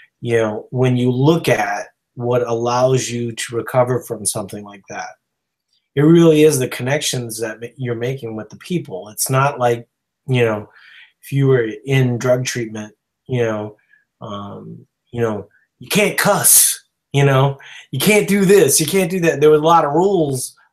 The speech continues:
about all the things that you could do. And I, you know, once again, I totally get it. You know, you should wake up at a certain time, your shoes should be clean, you know, all that other type of stuff.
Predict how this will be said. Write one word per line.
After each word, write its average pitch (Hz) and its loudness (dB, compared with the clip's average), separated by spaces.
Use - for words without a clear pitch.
about 135 2
all 147 0
the 143 -8
things 147 -6
that 131 -6
you 131 -8
could 127 -12
do. 151 -6
And 127 -4
I, 139 -8
you 143 -8
know, 151 0
once 147 -4
again, 180 2
I 120 -8
totally 175 -4
get 202 2
it. 175 -4
You 143 -4
know, 143 0
you 135 0
should 131 -4
wake 131 0
up 160 -6
at 170 -4
a 170 -2
certain 170 -2
time, 156 0
your 131 -4
shoes 131 -6
should 151 -8
be 151 -8
clean, 147 -6
you 139 -2
know, 139 0
all 131 4
that 151 4
other 147 2
type 143 0
of 131 -2
stuff. 175 2